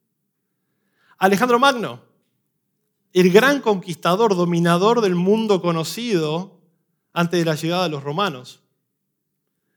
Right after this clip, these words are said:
Lo que alguna vez fue el mismo centro de poder y dominio mundial en la zona de Macedonia, orgullo de pertenencia de sus guerreros, ahora es una colonia romana. Sí, es una colonia romana,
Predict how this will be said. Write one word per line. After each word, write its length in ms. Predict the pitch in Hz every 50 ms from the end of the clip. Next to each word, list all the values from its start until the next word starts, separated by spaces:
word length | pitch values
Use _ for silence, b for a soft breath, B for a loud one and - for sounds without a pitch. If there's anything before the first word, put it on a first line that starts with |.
| _ _ _ _ _ _ _ _
Lo 180 | - 156 180 185
que 80 | 202 185
alguna 360 | 202 214 233 269 262 247 240
vez 140 | 277 - -
fue 180 | 247 240 226
el 60 | 220
mismo 640 | 214 214 220 233 269 320 330 294 269 269 247 220 190
centro 520 | 170 - - 247 269 294 254 247 226 208
de 80 | 190 175
poder 380 | 151 185 190 208 226 254 220 -
y 120 | 202 208 202
dominio 640 | 190 196 196 196 202 226 277 320 311 269 220 196
mundial 800 | 180 170 175 175 170 160 175 175 165 156 151 156 170 196 202 - _ _ _
en 140 | - 151 147
la 80 | 147 143
zona 260 | - 202 214 208 185
de 60 | 175
Macedonia, 680 | 165 156 147 - 156 160 185 208 196 165 151 151 151 143
orgullo 540 | 151 180 180 185 226 269 302 294 - 262 226
de 60 | 196
pertenencia 560 | 165 196 190 175 190 196 220 240 233 - 214
de 60 | 196
sus 180 | 175 - 202 170
guerreros, 720 | 165 170 170 196 226 226 190 170 165 180 170 - - _ _ _ _ _ _ _ _ _ _ _ _ _ _ _
ahora 200 | - - 214 233
es 100 | 240 190
una 200 | 226 226 214 196
colonia 360 | 170 202 208 233 254 247 220 196
romana. 460 | 180 190 190 208 247 247 196 175 170
Sí, 400 | - - 320 330 311 247 190 165
es 120 | 160 -
una 140 | 277 240 214
colonia 260 | 214 233 285 294 262
romana, 540 | 220 294 233 285 285 202 156 139 135 135